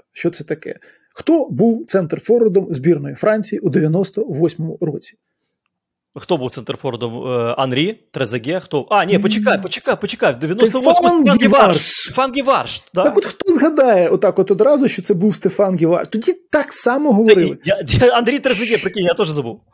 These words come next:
Speaker 1: Що він робить у команді? Навіщо він потрібен на полі?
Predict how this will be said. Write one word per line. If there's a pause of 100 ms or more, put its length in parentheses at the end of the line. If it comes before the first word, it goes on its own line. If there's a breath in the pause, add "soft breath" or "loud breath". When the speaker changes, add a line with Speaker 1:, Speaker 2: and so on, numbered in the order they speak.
(260 soft breath)
Speaker 1:
Що
він
робить
у
команді?
Навіщо
він
потрібен
на
полі?